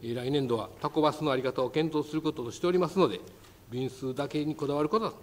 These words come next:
こだわることなく、えー、道路の整備状況に応じた車両の見直しなど、さまざまな面から利用者の増加につながるような方策についても検討を進めてまいりたいと考えております。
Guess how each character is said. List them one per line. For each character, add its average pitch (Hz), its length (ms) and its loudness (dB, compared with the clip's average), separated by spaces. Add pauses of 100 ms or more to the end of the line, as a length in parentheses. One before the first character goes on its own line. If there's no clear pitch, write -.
(220)
こ 151 80 -4
だ 156 60 2
わ 151 40 2
る 151 80 0
こ 202 100 -2
と 170 120 -4
な 190 100 4
く、 - 140 -8 (260)
え 113 60 -10
ー、 113 60 -4
道 139 180 6
路 127 60 2
の 110 120 0
整 139 160 0
備 131 140 0
状 165 120 6
況 135 140 0
に 127 60 0
応 175 160 6
じ - 120 -4
た - 140 -8 (140)
車 - 160 -8
両 135 180 0
の 131 60 -2
見 147 100 -2
直 165 180 2
し - 120 -8
な 185 100 4
ど、 123 140 -2 (240)
さ - 120 -8
ま 180 120 4
ざ 190 120 2
ま 151 160 0
な 139 60 -4
面 196 220 4
か 233 160 2
ら 170 160 0 (120)
利 123 100 -4
用 135 120 0
者 123 80 -8
の 110 140 -6
増 117 160 -2
加 123 80 -8
に 117 80 -6
つ - 80 -12
な 156 80 0
が 151 100 -2
る 151 60 2
よ 156 80 2
う - 20 2
な 127 60 -2
方 127 180 -6
策 131 180 -8
に 131 80 -6
つ 127 120 -14
い 127 60 -12
て 226 100 2
も 160 160 0 (160)
検 113 200 -4
討 107 140 -4
を - 20 -12
進 120 100 -6
め 110 40 -4
て 113 80 -8
ま 110 120 -6
い - 20 -10
り 101 80 -12
た 120 80 -4
い 107 40 -6
と 101 120 -12
考 101 100 -10 (100)
え 95 60 -10
て 95 100 -16
お 92 40 -12
り 90 80 -14
ま 95 100 -16
す。 - 160 -20